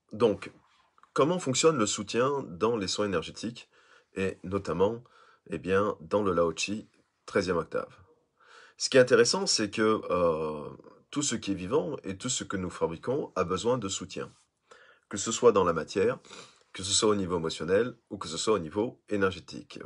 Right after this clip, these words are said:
Bonjour Elphine, euh, comment tu vas ? Et le mot soutenir a une grande importance dans notre vie, quel que soit le plan dans lequel on est, familial, professionnel,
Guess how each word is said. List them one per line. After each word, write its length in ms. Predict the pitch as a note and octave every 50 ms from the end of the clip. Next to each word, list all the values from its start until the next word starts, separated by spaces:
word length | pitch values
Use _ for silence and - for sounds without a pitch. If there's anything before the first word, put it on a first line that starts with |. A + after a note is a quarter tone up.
| -
Bonjour 380 | - G2+ A2 G#2+ C3+ C3+ B2 A#2+
Elphine, 420 | A2 A2 - - G2+ F2 D#2+ D#2+
euh, 320 | D#2 C#2+ C#2+ C#2+ C2+ - - - - -
comment 240 | - F2+ F2+ F2+ F2
tu 140 | - - E2
vas ? 180 | D#2 D2+ - - - - _ _ - - - - - - - - - - - - - - - _ _ _ _ _ - - - _ _ _ _ _ _ -
Et 280 | A2+ B2 A#2+ A#2 A2+ -
le 120 | A#2+ A2+ A#2
mot 140 | C#3 D#3+ F3
soutenir 560 | E3 - A#2+ - G#2+ G#2 B2 D3+ E3 D3+ -
a 100 | - G2
une 80 | G2+
grande 220 | F#2+ G2 A2 A#2 A#2+
importance 680 | G2+ F#2+ F#2+ F2 - - G#2+ A#2 C3+ - - - - -
dans 220 | - D#2 G#2 G2 G2
notre 260 | F#2 - - - E2+
vie, 400 | D#2+ E2 F#2+ G#2+ A#2+ B2+ - - _ _ _ _ _ -
quel 180 | - G#2+ F#2+
que 80 | - G2
soit 540 | - - - G2 G2 G2 G#2 A2 A2+ - - -
le 180 | - F#2 F2+ E2
plan 380 | - - G2+ F#2 F2+ F2+ - -
dans 140 | - E2 F2+
lequel 320 | F2 F2 F2 - F#2 E2+ D#2+
on 140 | D2+ D#2
est, 280 | E2+ F#2 G#2 A2 A2 - -
familial, 640 | - - F#2+ F2 E2+ E2 E2 F2 F#2 G2 F#2+ - - -
professionnel, 840 | - - F2+ - F2+ - - D2 C#2+ D#2 D#2 E2 F2+ F#2 - -